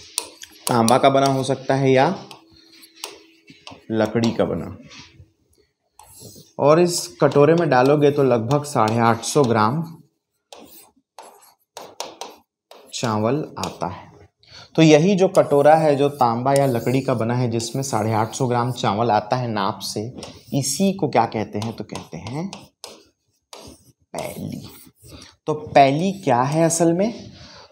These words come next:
तो कोरवा जनजाति में नाप तौल के लिए इस्तेमाल किया जाने वाला वह कटोरा जो कि या तो तांबा या लकड़ी से बना हो, जिसमें लगभग नाप से साढ़े आठ सौ ग्राम चावल आता हो। अब आप देखो, कटोरा दिया है क्या कहीं पे?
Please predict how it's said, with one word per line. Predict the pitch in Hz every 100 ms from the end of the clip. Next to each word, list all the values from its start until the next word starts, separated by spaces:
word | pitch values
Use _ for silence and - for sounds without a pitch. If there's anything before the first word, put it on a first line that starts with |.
| -
तो | 202
कोरवा | 196 156 143 143 175
जनजाति | 151 143 127 120 - 165
में | 143 135 202 - - - -
नाप | 123 143 -
तौल | 151 147
के | 139
लिए | 143
इस्तेमाल | 151 147 147 123 127
किया | 139 147 127
जाने | 120 113 117
वाला | 120 131
वह | 151 117 147 160
कटोरा | 127 127 120 143
जो | 120 117
कि | 139 127
या | 127
तो | 135 143
तांबा | 117 110 120 143
या | 135
लकड़ी | 127 113 120 139
से | 139 139
बना | 104 98
हो, | 104 180 - - _
जिसमें | 117 - 147
लगभग | 131 101 151 190 - -
नाप | 131 117 123
से | - 147
साढ़े | 139 110 117
आठ | 110 110
सौ | - 131
ग्राम | 117 120 160
चावल | - 98 107 139 -
आता | 87 - 127
हो। | 190 - - - - - - -
अब | 147
आप | 151 131
देखो, | 113 - 123 - - _ _ _ _ _ _ -
कटोरा | 143 143 131 151
दिया | 139 139 143
है | 123
क्या | 123
कहीं | 117 110 107
पे? | - 175